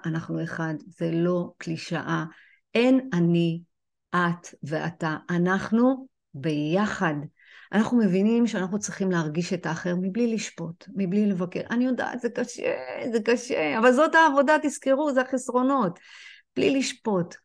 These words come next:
בלי לבקר, להבין שיש אנשים באמת במצוקה אמיתית. אנחנו לא צדיקים מעונים, אנחנו לא עכשיו איזה, לא יודעת מה, יוסף הצדיק, יעקב, לא, אנחנו לא, אנחנו פה עכשיו, ניקח את הפרשה, נכניס אותה לתוכנו,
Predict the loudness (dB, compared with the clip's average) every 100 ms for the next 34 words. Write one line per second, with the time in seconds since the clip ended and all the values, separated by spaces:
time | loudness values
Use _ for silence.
0 | _ _ -6 -2 2 4 2 2 0 -2
1 | -4 -4 -4 -4 0 -2 0 -4 -2 -4
2 | -2 -4 -4 -2 0 -2 -2 -2 0 0
3 | 0 -2 -4 -4 -4 -10 -8 -8 -6 -4
4 | -4 -2 2 2 2 -10 -20 -20 -20 -12
5 | -2 0 2 0 0 0 0 0 -2 0
6 | 2 2 2 2 2 2 2 2 0 -2
7 | -2 -2 -2 -2 -2 -2 0 0 2 2
8 | 2 0 0 0 -2 -2 -2 -2 -4 -6
9 | -6 -4 -2 -2 -2 -4 -6 -8 -10 -6
10 | -6 -4 -4 -4 -4 -4 -4 -2 -4 -4
11 | -4 -4 -6 -4 -6 -6 -8 -6 -4 -4
12 | -8 -18 -20 -10 -10 -6 -6 -4 -4 -2
13 | -4 -4 -2 -2 -2 0 0 0 -4 -2
14 | -2 -4 -4 0 0 0